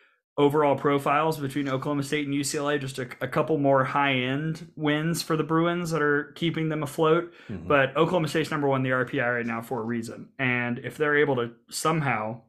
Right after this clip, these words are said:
Speaker 1: take two games from the Sooners, not out of the realm of possibility that we could be looking at a world where Oklahoma State's the number one overall seed come N C double A tournament time. A lot to go on until then, but right now,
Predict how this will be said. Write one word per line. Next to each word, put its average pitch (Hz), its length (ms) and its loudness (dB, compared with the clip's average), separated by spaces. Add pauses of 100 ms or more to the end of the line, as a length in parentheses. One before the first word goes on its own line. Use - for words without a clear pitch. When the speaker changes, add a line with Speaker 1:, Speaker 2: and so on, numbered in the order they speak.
(320)
Speaker 1:
take 127 260 -4
two 151 160 4
games 143 340 0
from 131 140 -4
the 117 80 -4
Sooners, 135 680 0 (460)
not 151 340 2
out 165 160 6
of 160 100 2
the 160 100 4
realm 160 260 2
of 135 100 -4
possibility 139 920 0 (280)
that 131 420 0
we 143 160 0
could 151 180 2
be 143 120 6
looking 151 340 2
at 131 100 2
a 131 40 0
world 139 240 2
where 127 120 0
Oklahoma 135 380 -2
State's 143 300 -4
the 123 80 -2
number 120 200 -2
one 117 140 0
overall 117 340 -4
seed 123 460 -2 (100)
come 135 160 -2
N 117 120 -2
C 143 80 -6
double 123 180 -2
A 117 80 -2
tournament 160 340 -2
time. 113 300 -8 (400)
A 127 80 2
lot 127 400 2
to 208 80 2
go 190 260 4
on 190 200 6
until 208 340 2
then, 143 400 0 (300)
but 135 440 0
right 156 240 0
now, 165 520 0